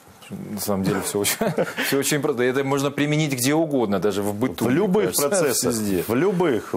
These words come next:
Speaker 2: да, в быту, иногда вот у нас
Speaker 1: Сколько
Speaker 2: мы
Speaker 1: мы тратим очень много времени, кажется, мы ничего не успели сделать, а если бы мы всё делали,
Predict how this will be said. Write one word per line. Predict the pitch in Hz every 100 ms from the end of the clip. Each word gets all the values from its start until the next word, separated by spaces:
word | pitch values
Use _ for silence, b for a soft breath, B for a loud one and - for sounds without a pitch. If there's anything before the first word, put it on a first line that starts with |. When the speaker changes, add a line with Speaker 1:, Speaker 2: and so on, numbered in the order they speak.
| 85
Speaker 2:
да, | 110 156 165
в | 104
быту, | 117 - 220 240 180 120 92 78 - - - -
иногда | 98 92 98 101 101 107 170 175 151
вот | 117 92 82 95 95
у | 101
нас | 107 95
Speaker 1:
Сколько | 98 104
Speaker 2:
мы | 98
Speaker 1:
мы | 127
тратим | 147 139 135
очень | 127 135
много | 131 135 123
времени, | 120 160 143 110
кажется, | 120 113 113
мы | 113
ничего | 110 107
не | 117
успели | 113 - 123 113
сделать, | 104 151 117 -
а | 110 110 107 104
если | 113 117 110
бы | 110
мы | 107
всё | - 117
делали, | 110 110 104